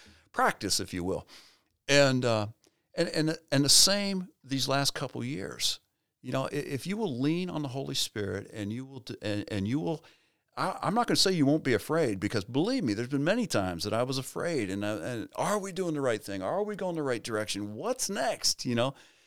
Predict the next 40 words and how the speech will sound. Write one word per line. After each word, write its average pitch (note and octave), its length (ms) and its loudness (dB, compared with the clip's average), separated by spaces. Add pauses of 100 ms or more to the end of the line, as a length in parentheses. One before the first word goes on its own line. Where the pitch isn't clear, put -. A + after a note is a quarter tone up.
(180)
you C#3+ 120 2
ask F#3+ 360 0
all D3 140 0
those C#3 180 -2
questions, - 640 -4 (640)
but - 120 0
somehow B3 480 4
in B2+ 60 -6
the C3+ 60 -4
middle C3+ 320 0
of E2 120 -4
it, - 120 -10 (640)
God E3+ 360 -2
has D3 220 -2
a C3+ 40 -2
way C3 420 -2
of G2 200 -4
directing B2+ 500 -4
you B2 300 -4
and F#2 160 -6
guiding A#2 460 -6
you. A#2+ 460 -10 (160)
And, F#2+ 320 -10
and F2+ 320 -6 (500)
when A2+ 180 2
you, - 100 -4
and A2+ 160 -2
then A#2 120 0
when A#2+ 120 -2
you, A2 220 -2
then C#3+ 160 -2
when D3 100 2
you A#2+ 60 0
get B2+ 140 -2
to A#2 60 -8
look G#2+ 220 -2
back, A#2 380 0
you G2 80 -4
realize, F#2+ 640 -4 (600)
"Man, G2+ 400 -20